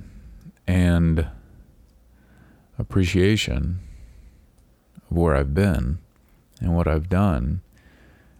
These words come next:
mixed with where I'd like to go. But sometimes if I spend too much time looking back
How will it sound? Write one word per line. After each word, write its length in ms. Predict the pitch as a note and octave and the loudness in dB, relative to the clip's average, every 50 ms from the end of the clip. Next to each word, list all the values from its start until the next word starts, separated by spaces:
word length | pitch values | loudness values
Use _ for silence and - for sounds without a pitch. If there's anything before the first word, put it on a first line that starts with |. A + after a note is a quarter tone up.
| _ _ _ _ _ _ _ _ _ _ _ - - | _ _ _ _ _ _ _ _ _ _ _ -6 -2
mixed 380 | F2+ G2+ G#2 G2 - - - | 0 0 0 0 -4 -6 -4
with 240 | - F#2 F2+ E2+ - | -2 0 0 0 0
where 180 | - E2+ E2+ F2 | 0 0 2 2
I'd 120 | E2 D#2 | 2 2
like 240 | D#2+ E2+ F#2+ F#2+ - | 2 0 0 0 -2
to 80 | - D2+ | -4 -2
go. 400 | - C#2+ A#1 A1 G#1+ D2+ E2+ G2 G2 - - - _ _ _ _ _ _ _ _ _ _ _ _ _ _ _ - - - - _ _ _ _ _ _ _ _ _ _ _ _ _ _ _ _ _ _ _ _ _ _ _ _ _ _ _ _ _ _ _ _ _ - - - - - - - - - - _ _ _ _ _ - - - - - - - - - - - - - - - - - - - | -2 -2 -2 -2 -2 -2 -2 -4 -6 -10 -16 -20 _ _ _ _ _ _ _ _ _ _ _ _ _ _ _ -20 -20 -20 -20 _ _ _ _ _ _ _ _ _ _ _ _ _ _ _ _ _ _ _ _ _ _ _ _ _ _ _ _ _ _ _ _ _ -20 -20 -20 -20 -20 -20 -20 -20 -20 -20 _ _ _ _ _ -20 -20 -20 -20 -20 -20 -20 -20 -20 -20 -20 -20 -20 -20 -18 -18 -16 -12 -8
But 180 | - F#2+ F2 | -6 -6 -4
sometimes 680 | - - G2+ G#2+ A2 A2+ A2+ A2 G#2+ G#2 G2 F2+ E2 - | -2 0 0 0 0 0 0 2 2 2 0 0 0 0
if 420 | - G2 F#2 E2+ - - - - - _ _ _ _ _ _ _ _ _ _ _ _ _ _ _ _ _ _ _ _ _ _ _ _ _ _ _ _ _ _ _ - | 0 0 0 -2 -6 -12 -16 -18 -20 _ _ _ _ _ _ _ _ _ _ _ _ _ _ _ _ _ _ _ _ _ _ _ _ _ _ _ _ _ _ _ -6
I 100 | - F2+ | -4 -4
spend 340 | E2+ - - G#2 G2+ G2 F2+ | -2 -2 -2 0 0 0 0
too 140 | F#2 G2+ G2+ | 0 0 2
much 280 | G2 F#2 F2 - - | 2 0 0 -2 -4
time 360 | - F2 F2+ F#2+ G2 F#2 E2+ | -2 0 0 2 2 0 0
looking 320 | E2+ F2 F2+ - F2+ E2+ D#2 | 0 0 -2 -2 -2 -2 -2
back 600 | C#2+ - F#2 G2 - - - - - - - | 0 0 0 0 -2 -4 -8 -12 -18 -20 -20